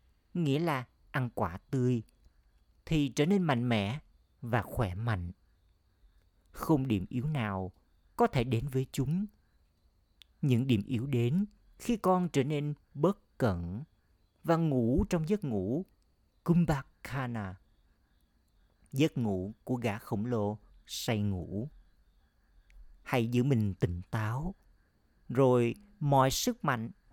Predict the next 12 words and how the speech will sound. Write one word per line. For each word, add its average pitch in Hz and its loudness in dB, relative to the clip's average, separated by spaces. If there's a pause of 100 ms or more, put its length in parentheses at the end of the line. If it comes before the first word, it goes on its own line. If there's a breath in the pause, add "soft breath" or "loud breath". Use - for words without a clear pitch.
sẽ - 0
ở 135 -2
cùng 104 2
với 107 2
con, 113 0 (920)
và 107 -2 (120)
con 104 -2 (280)
sẽ - -2
trở 139 2
nên 135 -2 (240)
liên 220 2
tục 113 0